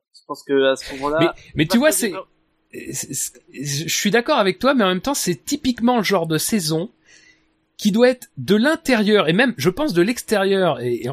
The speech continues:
Speaker 2: et encore, je pense qu'on est plutôt, euh, raisonnable concernant Raikkonen. Enfin, en tout cas, moi, je suis pas dans la hype, euh, je trouve que c'est tout, trop autour de lui, que tout ce qu'il fait, c'est génial, machin. Un autre pilote le ferait, ça serait, euh, ça serait mal, euh, mal perçu.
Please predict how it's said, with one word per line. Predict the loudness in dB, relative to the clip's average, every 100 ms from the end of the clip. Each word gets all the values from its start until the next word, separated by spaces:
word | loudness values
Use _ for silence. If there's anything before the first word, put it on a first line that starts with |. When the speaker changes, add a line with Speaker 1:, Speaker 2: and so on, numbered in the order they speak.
| -6
Speaker 2:
et | -6
encore, | -2 0 0
je | -2
pense | -6 -6
qu'on | -2 -2
est | -2
plutôt, | -6 -2 2 4
euh, | 4
raisonnable | 2 2 2 2 0
concernant | -2 -4 -2 -2
Raikkonen. | -2 0 0
Enfin, | 0 0
en | 0
tout | 0
cas, | 0
moi, | 2 0
je |
suis | -2
pas | -2
dans | 0 2
la | 2 2
hype, | 0 0
euh, | 0 0
je | -2
trouve | -4 -6 -10
que | -6
c'est | -6 -6 -6 -6 -8
tout, | -12
trop | -8 0 2 2
autour | 0 -4 -4
de | -2
lui, | -4 -6 -6
que | -6
tout | -6 -8
ce | -10
qu'il | -10
fait, | -6 -6
c'est | -6 -8
génial, | -6 -4 -2 -2
machin. | -4 -6 -4 -4 -6 -16 -20 -20 -20 -8
Un | 0 0
autre | 0
pilote | 0 -2 0
le | -2
ferait, | 0 0
ça | -2
serait, | -4 0 0
euh, | 2 2 0 0 -2
ça | -4
serait | -4 -2
mal, | 0 0 0
euh, | 0 -2 -4
mal | -4 -4
perçu. | -4 -6 -4 -6